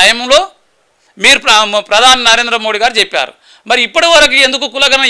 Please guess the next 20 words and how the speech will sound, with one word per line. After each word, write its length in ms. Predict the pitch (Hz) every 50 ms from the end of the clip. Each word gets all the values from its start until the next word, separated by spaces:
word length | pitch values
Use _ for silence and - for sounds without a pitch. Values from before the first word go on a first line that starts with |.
| 220 233
ఏ 40 | 247 262
విధంగా 220 | 262 269 262 262 254 262
చేస్తారో 240 | 254 - 277 262 254 226
ఎందుకు 140 | 226 247 220 254
చెప్పట్లేదు? 460 | 254 254 285 262 - 262 262 254 262 285 - _ _ _ _ - 190
ఎందుకు 240 | 226 240 277 233 302 262 -
కులగణన 400 | 233 233 247 254 254 262 254 254 254 226 220 - - _ _ - 160
మొదలు 200 | 180 214 254 269 254 269
పెట్టట్లేదు? 500 | 269 262 254 - 254 269 254 247 262 269 262 - _ _ _ _ _ _ _ _ _ _ _ _ _ _ _ _ _ _ _ _ _ _ _ _
కులగణన 520 | 165 190 240 262 254 262 269 269 269 269 269 254 226 208
మొదలు 280 | 220 226 254 254 254 254 -
పెట్టకపోగా 680 | 247 240 262 247 220 240 - - 175 170 175 202 262 311 370 - - _ _ _ _ _ _ _ _ _ _ _ _ _ _ _ _ - - 190
అందులో 320 | 247 277 294 302 285 269 247 240 240 240 - - - - 180
మహిళలు 380 | 196 220 254 254 262 254 254 254 247 233
అది 140 | 226 220 233 220 185 185
ము-, 120 | 185 180 180 185
ఈ 20 | 185 185 170 185
ముస్లింలు 360 | 233 220 - 247 254 247 233 220
ఉన్నారని 300 | 214 208 196 208 226 220
చెప్తున్నారు. 340 | 196 - - 165 135 113 -